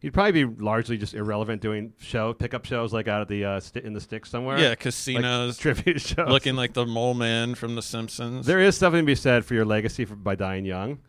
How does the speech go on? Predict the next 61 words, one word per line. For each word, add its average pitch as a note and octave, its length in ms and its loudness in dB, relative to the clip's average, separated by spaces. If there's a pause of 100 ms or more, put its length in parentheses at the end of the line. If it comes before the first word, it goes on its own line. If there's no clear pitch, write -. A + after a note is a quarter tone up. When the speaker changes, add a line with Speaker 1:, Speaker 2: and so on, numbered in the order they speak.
(260)
Speaker 1:
It G#2+ 100 -4
does, B2 180 2
it C3+ 160 -4
does C3+ 200 6
definitely A#2+ 420 0
add G2+ 160 -2
to A2+ 80 -4
your, G2+ 180 -2
your, G2 260 -4
your G2 180 -4
heroic G2 420 -2
tale F#2+ 320 -4
for G#2+ 140 -8
some G2 180 -6
reason, G2 160 -4
even A#2+ 100 0
though B2 80 2
you A2+ 80 2
just G2 180 -4
die F#2 240 -2
from F#2 160 -12
drug, F2+ 360 -10
from G#2 160 -12
Speaker 2:
But E3 80 0
Speaker 1:
drug F#3 100 -4
Speaker 2:
you're G3 80 0
Speaker 1:
overdose. F#3+ 80 -4 (260)
Speaker 2:
supposed - 120 -6
to G#3 60 -10
be D3 320 -4 (520)
the D#3+ 140 0
whole A#3+ 180 -2
thing F#3 220 -4
about B2+ 240 0
that, C3 240 -2
though, G2 320 -8
like, B2 160 -2
Janis D3+ 320 0
Joplin, A2 600 0
yeah, A#2 240 -4
like, F#2+ 300 -12
the, B2 200 -12
you A#2 160 -10
know, F#2 120 -10
she - 200 -10
sang A#2+ 300 -6
her G#2 100 -6
ass G2+ 260 -8
off. - 200 -10 (1200)
It's F3 140 -4
not G#3 180 0
supposed F3 280 0
to C#3 80 0
work C3 400 2 (500)
if - 180 -4
you A#2 120 -2
suck - 500 -2
when A2 320 -2
you're G#2 220 -2
young G2 360 -4
also. G#2 400 -6